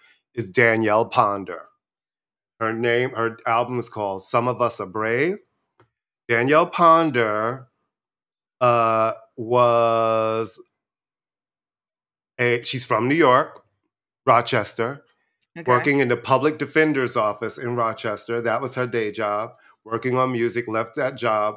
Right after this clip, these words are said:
Speaker 1: and she's put out her debut album. Her voice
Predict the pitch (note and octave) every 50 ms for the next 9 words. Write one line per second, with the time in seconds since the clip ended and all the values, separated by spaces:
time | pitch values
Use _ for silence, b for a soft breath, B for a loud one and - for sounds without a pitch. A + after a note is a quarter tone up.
0 | - _ - G#2+ G#2+ G2+ - - A2 _ _ A#2+ A#2 A2 A2 G2+ A2+ A2+ F#2+ A2+
1 | G#2+ G#2 F#2 G#2 G#2 G#2+ G#2 G2 F#2 F2+ _ _ _ _ _ _ _ _ _ _
2 | _ _ _ _ _ _ _ _ _ _ _ _ _ _ _ _ - D3+ F3+ F3+
3 | D#3 D3 D3+ C#3+ C3 B2 A#2 A2+ B2 C3 - - - -